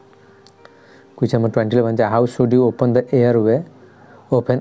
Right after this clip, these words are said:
unconscious casualty?" अर्थात् कुनै पनि emergency कन्डिसनमा patient यदि unconscious छ भनेर त्यसको airway ब्लकेज छ भने त्यस्तो अवस्थामा तपाईँहरूले कसरी उसको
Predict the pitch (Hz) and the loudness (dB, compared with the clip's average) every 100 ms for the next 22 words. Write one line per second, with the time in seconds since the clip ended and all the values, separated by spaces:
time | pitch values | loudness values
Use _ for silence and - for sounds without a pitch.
0 | - 135 123 117 120 113 - 127 117 - | -2 0 0 0 -2 -4 -2 -2 -2 -2
1 | 113 104 104 92 107 101 110 - 117 113 | -2 0 -2 0 0 0 -4 -2 -2 0
2 | 120 117 113 113 107 98 - 117 110 104 | 0 0 -2 0 -4 -2 -4 0 0 0
3 | 113 104 117 101 113 113 107 110 139 - | -2 -2 -2 -2 -2 0 0 -2 -8 -14
4 | - - 127 127 127 123 - 127 123 - | -20 -4 -2 0 0 -2 -2 -2 -2 -2
5 | 110 101 101 110 101 - - 135 131 123 | -2 0 0 0 0 -4 -4 -4 0 0
6 | 120 120 110 110 110 107 127 110 - - | 2 0 0 0 0 0 -2 -4 -10 -12
7 | - 117 104 92 120 - - - - 123 | -4 -2 -2 -6 -8 -12 -20 -12 -6 -4
8 | - 120 107 127 113 104 107 117 113 110 | 0 0 0 0 -2 -2 -2 0 0 0
9 | 104 110 - 117 110 - 127 | 0 -2 0 0 0 0 -4